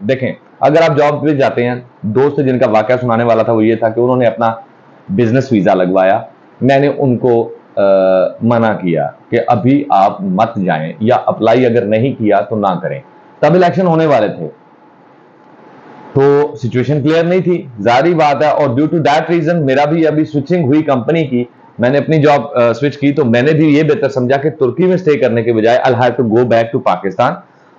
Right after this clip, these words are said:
और मैं अपनी with family, मतलब, Pakistan आ गया और यहाँ पे stay करके, यहाँ पे I felt myself secured कि यहाँ से हम अपना अगला लाएमल तैयार करेंगे, क्योंकि आपका जो घर है, जो आपकी जगह है, वहां से आपको कोई निकाल नहीं सकता।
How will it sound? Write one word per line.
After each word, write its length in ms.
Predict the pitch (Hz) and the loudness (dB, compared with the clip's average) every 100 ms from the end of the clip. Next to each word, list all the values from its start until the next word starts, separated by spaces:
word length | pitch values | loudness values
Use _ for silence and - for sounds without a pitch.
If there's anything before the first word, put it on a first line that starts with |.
| - | -2
और 80 | 127 | 0
मैं 140 | 139 | 2
अपनी 340 | 151 127 143 131 | 2 0 0 -2
with 140 | 139 | 0
family, 340 | 139 127 139 151 - 98 | 0 0 0 -2 -6 -6
मतलब, 280 | 104 120 117 | -2 0 0
Pakistan 340 | 107 - 143 | -2 0 0
आ 120 | 131 | 2
गया 200 | 135 151 | 2 2
और 680 | 170 - 117 120 127 123 117 | 0 -2 0 2 0 -2 -4
यहाँ 340 | 104 120 156 170 | 0 0 0 0
पे 160 | 196 | 0
stay 320 | 170 - 165 | -2 0 0
करके, 500 | 175 143 101 117 123 - _ | 2 0 0 -2 -4 -8 _
यहाँ 280 | 127 151 156 165 | -2 0 0 0
पे 160 | 165 123 | 0 2
I 120 | - | 2
felt 420 | 156 151 160 175 | 2 0 0 0
myself 420 | 147 135 123 120 | 0 -4 -2 -4
secured 440 | 107 120 110 98 107 - - - | -2 -4 -2 0 -2 -6 -20 -4
कि 80 | 151 | 0
यहाँ 380 | 147 143 170 196 | 2 2 2 2
से 140 | 175 | 0
हम 200 | 139 147 | 0 -2
अपना 580 | - 127 127 135 151 - - | -2 -2 0 0 -2 -4 -4
अगला 260 | 113 147 | 0 2
लाएमल 360 | 147 110 104 117 | 4 2 2 0
तैयार 280 | 117 101 92 | 0 0 0
करेंगे, 380 | 98 98 110 143 - - _ | -2 -2 -2 -4 -6 -20 _
क्योंकि 200 | 131 131 | -4 0
आपका 280 | 127 127 127 | 0 0 0
जो 180 | 113 104 | 0 -2
घर 280 | - 113 | 0 0
है, 340 | 135 135 139 - - 101 | 2 0 0 -8 -12 -2
जो 80 | |
आपकी 320 | 120 113 - 104 | 0 0 -2 -2
जगह 240 | 113 127 | 0 2
है, 180 | 120 117 | 2 2
वहां 220 | 107 113 | 0 -2
से 100 | 117 | 0
आपको 200 | 95 107 | -2 0
कोई 160 | 101 110 | 0 0
निकाल 340 | 101 90 82 | 0 0 0
नहीं 100 | 87 | -2
सकता। 280 | 87 - | -6 -8